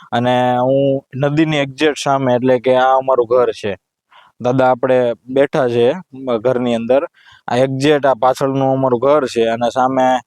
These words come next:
આ નદી પસાર થઈ રહી છે, નદીની એક્ઝેક્ટ સામે અમારું ઘર આવેલું છે.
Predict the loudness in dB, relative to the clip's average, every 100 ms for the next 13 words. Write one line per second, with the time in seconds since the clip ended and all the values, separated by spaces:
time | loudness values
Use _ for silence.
0 | _ _ _ _ _ _ -4 -2 0 0
1 | 2 0 0 0 0 2 0 0 -2 -2
2 | 0 0 0 0 0 0 -2 -2 0 0
3 | 0 2 2 2 0 -2 -8 -2